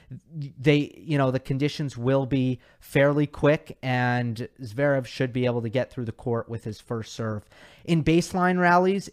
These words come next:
A D F is more, much more likely to be the aggressor.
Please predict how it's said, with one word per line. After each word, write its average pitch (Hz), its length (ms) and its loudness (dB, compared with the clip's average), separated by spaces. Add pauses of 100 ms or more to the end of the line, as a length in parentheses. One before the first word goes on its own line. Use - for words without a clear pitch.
A 160 100 0
D 165 160 2
F 160 160 0
is 143 140 -6
more, 147 320 -2
much 147 260 -2
more 151 140 0
likely 143 380 0
to - 100 -10
be 135 160 -2
the 123 120 -2
aggressor. 127 600 0